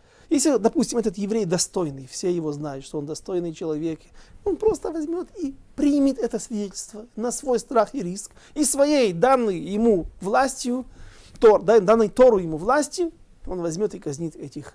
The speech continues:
двух негодяев. <clears throat> Поэтому это, вот они и боялись этого, было чего бояться. Поэтому и Эзра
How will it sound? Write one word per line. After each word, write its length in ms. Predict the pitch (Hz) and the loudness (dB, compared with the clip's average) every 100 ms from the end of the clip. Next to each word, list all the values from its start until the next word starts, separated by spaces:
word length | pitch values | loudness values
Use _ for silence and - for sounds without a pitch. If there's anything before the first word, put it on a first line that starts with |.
| - | -16
двух 400 | 139 151 156 - | -14 -10 -12 -14
негодяев. 560 | 143 135 - - - - | -16 -16 -18 -20 -20 -4
<clears throat> 340 | 254 247 170 151 | 0 2 0 0
Поэтому 440 | 160 220 226 180 | 4 4 2 -6
это, 240 | - 202 - - - - - - | -4 -6 -8 -20 -20 -20 -20 -12
вот 140 | 165 | -6
они 160 | 185 233 | -4 -2
и 40 | |
боялись 480 | 233 262 277 262 - | 2 2 0 -4 -10
этого, 320 | 247 - 185 _ _ | -14 -16 -20 _ _
было 320 | 214 196 220 240 - | -6 -4 -4 -6 -12
чего 380 | 175 156 156 - - | -10 -6 -6 -8 -10
бояться. 460 | 143 123 - - _ - _ _ - _ _ - - - | -10 -10 -14 -16 _ -20 _ _ -20 _ _ -20 -20 -16
Поэтому 340 | 135 127 143 | -14 -12 -12
и 100 | 127 - | -12 -8
Эзра 400 | 175 196 196 180 | -6 -6 -6 -8